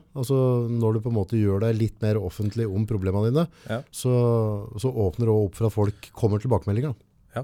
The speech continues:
Speaker 2: Definitivt. Ja, jeg har ikke noe problem med at de spør, i hvert fall. Jeg synes det bare er godt.
Speaker 1: Jeg tror
Speaker 2: Eh,
Speaker 1: det er, kan være positivt, ja.
Speaker 2: Ja, ja.
Speaker 1: At det er
Speaker 2: Det tror jeg.
Speaker 1: positivt for hele situasjonen.
Speaker 2: Ja, ja, definitivt.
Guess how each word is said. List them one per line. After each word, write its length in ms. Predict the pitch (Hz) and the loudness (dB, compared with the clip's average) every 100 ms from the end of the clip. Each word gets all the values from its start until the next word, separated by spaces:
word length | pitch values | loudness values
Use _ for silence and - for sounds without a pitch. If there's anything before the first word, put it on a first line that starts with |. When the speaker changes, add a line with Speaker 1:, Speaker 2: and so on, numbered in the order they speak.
| - _ _ | -12 _ _
Speaker 2:
Definitivt. 420 | 123 117 101 139 - _ - - - - - | -8 -6 -8 -12 -20 _ -20 -20 -20 -20 -12
Ja, 80 | 117 | 0
jeg 880 | 117 101 123 135 131 127 127 127 123 - - | 4 4 4 2 0 -4 -6 -6 -8 -10 -10
har 100 | 147 | -6
ikke 160 | 135 - | -6 -6
noe 100 | 98 | -6
problem 220 | 101 98 | -4 -4
med 60 | 101 | -6
at 80 | 101 | -6
de 80 | 110 | -8
spør, 180 | 123 | -4
i 40 | 135 | -2
hvert 120 | 113 | -2
fall. 80 | 113 | -2
Jeg 120 | 110 117 | -2 -2
synes 120 | 120 | -6
det 60 | 123 | -2
bare 120 | 113 | 0
er 60 | 135 | -2
godt. 240 | - - - _ - | -4 -16 -20 _ 0
Speaker 1:
Jeg 140 | 160 | 2
tror 140 | 147 120 | 6 6
Speaker 2:
Eh, 40 | |
Speaker 1:
det 60 | 113 | 8
er, 320 | 110 107 101 101 | 6 4 0 -2
kan 140 | 104 | -2
være 100 | 95 | 0
positivt, 380 | 95 90 85 - | -4 -4 -6 -4
ja. 80 | 165 - _ - | -8 -8 _ -6
Speaker 2:
Ja, 140 | 101 101 | -2 -2
ja. 80 | 98 - | -2 -6
Speaker 1:
At 140 | 113 | -6
det 100 | 113 | -4
er 160 | 107 107 | -2 -2
Speaker 2:
Det 80 | 110 | 0
tror 80 | 104 | 0
jeg. 80 | |
Speaker 1:
positivt 120 | 101 101 | 0 2
for 80 | |
hele 140 | 107 95 | 2 0
situasjonen. 460 | 107 85 78 139 - | -2 -4 -4 -4 -4
Speaker 2:
Ja, 120 | 110 117 | -4 -2
ja, 100 | 101 - | -4 -8
definitivt. 600 | 110 107 101 - - - | -8 -8 -10 -14 -20 -20